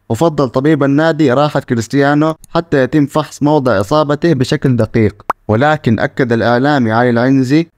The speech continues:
جاهزية الأسطورة كريستيانو لمباراة الهلال، يعني إن شاء الله حيكون جاهز قبل مباراة الهلال، وحيكون في تيفو كبير لجماهير النصر في مباراة الديربي أمام الهلال.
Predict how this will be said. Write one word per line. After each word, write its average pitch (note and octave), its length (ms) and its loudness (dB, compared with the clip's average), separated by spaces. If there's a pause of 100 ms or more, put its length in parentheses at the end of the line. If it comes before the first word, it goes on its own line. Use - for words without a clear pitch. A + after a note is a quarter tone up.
(100)
جاهزية A#2+ 600 2
الأسطورة B2 440 0
كريستيانو D3 840 0 (200)
لمباراة A#2+ 540 2
الهلال، A2 480 -2 (220)
يعني A#2+ 280 2
إن B2 60 2
شاء E3 220 0
الله D3 120 0
حيكون C#3 360 -2
جاهز D3+ 400 0
قبل C3 240 0
مباراة B2 400 2
الهلال، G#2+ 360 -2 (320)
وحيكون A#2+ 560 2
في C#3 200 2
تيفو C#3 360 0
كبير B2+ 380 2
لجماهير A#2 580 2
النصر C3 480 0 (120)
في C3+ 160 4
مباراة B2 460 2
الديربي C3 480 0
أمام C3 280 2
الهلال. G#2 460 0